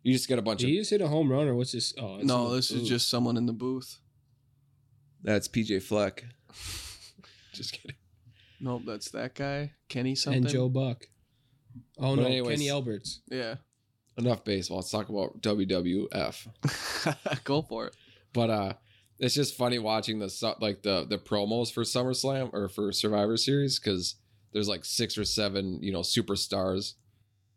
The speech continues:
Speaker 1: And, like, they don't know what to do if they're not talking, so they, like, just sit there and, like,
Speaker 2: Flex.
Speaker 1: like, hug each other and flex. <laughs> And it's super awkward 'cause someone will go for a high five, but the guy won't know, so they'll, like, look and they'll, like, he'll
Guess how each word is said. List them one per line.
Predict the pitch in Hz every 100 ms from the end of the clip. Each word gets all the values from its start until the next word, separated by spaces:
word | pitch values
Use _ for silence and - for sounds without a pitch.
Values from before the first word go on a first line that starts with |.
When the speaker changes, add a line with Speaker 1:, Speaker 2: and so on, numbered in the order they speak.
| _ _ _ -
Speaker 1:
And, | 113
like, | 113 -
they | 127
don't | 127 131
know | 127
what | 123
to | 120
do | 113 123
if | 117
they're | 123
not | 113 113 87
talking, | 101 110 - 131
so | 123
they, | 117
like, | 110 104 -
just | 113 -
sit | 120 123
there | 123
and, |
like, | 113 98 - -
Speaker 2:
Flex. | - 107 98
Speaker 1:
like, | 117 - -
hug | 117 120
each | 117 135
other | 127
and | 120 107
flex. | 113 117 135 - -
<laughs> | - - - - - 196
And | 185
it's | 175 - 185 - - -
super | - 180 147 143
awkward | 131 131 123
'cause | 120 110
someone | 135 139
will | 127
go | 120 131
for | - 123
a |
high | 113 120
five, | - 117 117
but | 117
the | 110
guy | 117 120
won't | 123 127 117
know, | 127
so | 127 127
they'll, | 131
like, | 127 117
look | 143 143
and | 151
they'll, | 143
like, | 113
he'll | 143 123